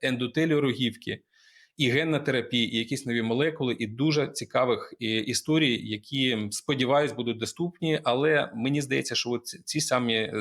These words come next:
ці самі технології будуть доступні, ну, не раніше, ніж на горизонті десять років. І генна терапія в тому числі. І, е, як я вже казав, суть Innovation Day — це показати, що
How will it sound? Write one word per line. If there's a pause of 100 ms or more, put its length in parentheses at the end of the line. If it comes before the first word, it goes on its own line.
ці
самі
технології
будуть
доступні, (360)
ну,
не
раніше,
ніж (280)
на
горизонті
десять
років. (1800)
І
генна
терапія
в
тому
числі. (760)
І,
е,
як
я
вже
казав, (260)
суть
Innovation
Day —
це
показати,
що